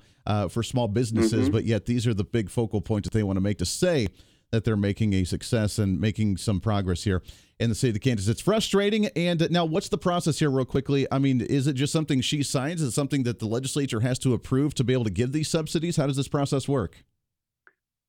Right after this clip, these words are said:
Speaker 2: Well, the, the State Finance Council, uh, has to, uh, sign off, and I believe they did sign off Wednesday afternoon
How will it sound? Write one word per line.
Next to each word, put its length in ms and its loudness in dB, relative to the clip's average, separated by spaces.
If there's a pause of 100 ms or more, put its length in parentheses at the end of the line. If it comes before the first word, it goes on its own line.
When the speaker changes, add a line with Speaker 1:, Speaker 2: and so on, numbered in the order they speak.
Speaker 2:
Well, 360 6
the, 500 2 (100)
the 380 -4 (140)
State 240 2
Finance 480 2
Council, 540 -4 (180)
uh, 400 0 (280)
has 240 0 (220)
to, 500 0
uh, 160 -4 (200)
sign 260 2
off, 300 2
and 100 -4
I 80 2
believe 380 0 (260)
they 100 -8
did 220 2 (160)
sign 260 -2
off 220 0 (180)
Wednesday 440 -2
afternoon 680 -4